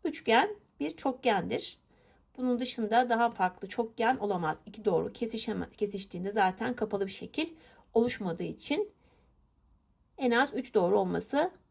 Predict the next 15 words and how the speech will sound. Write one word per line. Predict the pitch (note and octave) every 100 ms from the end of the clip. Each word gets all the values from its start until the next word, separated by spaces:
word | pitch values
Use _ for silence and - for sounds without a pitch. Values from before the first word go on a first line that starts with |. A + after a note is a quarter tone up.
| _ -
gerekiyor. | - C#3 - A2+ - _ _ _ _ _ _ _ _ _ _ _ _
En | C#4 A3+
az | F#3 G3
üç | A#3+ -
doğrunun | F3 F3+ F#3
kesişmesi | A3+ A3+ - F#3+ -
gerekir | G3+ E3+ - D3+
diye | G3+ C4 F4+ - _
yazdım. | - - G#4
Aşağıda | G4+ G#4 D4+ F4 B4 -
çizim | - C4+ G4 F#4+
alanında | B3 A#3 A3 G#3+
verilen | B3+ A#3+ G#3 A3
altıgen | A3 A#3+ B3 B3 C#4 B3+
üzerindeki | G3 D#3 D3 - - F3+ -